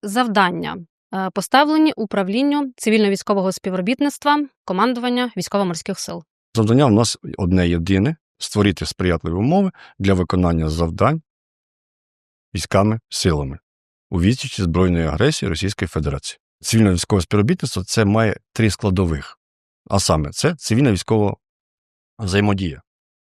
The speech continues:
Speaker 2: Дальше підтримка сил військ і підтримка об'єктів цивільного середовища. Найактуальнішою, найважливішою із цих складових це є цивільно-військова взаємодія.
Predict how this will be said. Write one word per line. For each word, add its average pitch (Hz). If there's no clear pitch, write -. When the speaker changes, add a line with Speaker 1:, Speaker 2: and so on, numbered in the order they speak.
Speaker 2:
Дальше 90
підтримка 117
сил 101
військ 147
і 175
підтримка 117
об'єктів 92
цивільного 80
середовища. 71
Найактуальнішою, 117
найважливішою 95
із -
цих 87
складових 110
це -
є 113
цивільно-військова 92
взаємодія. 76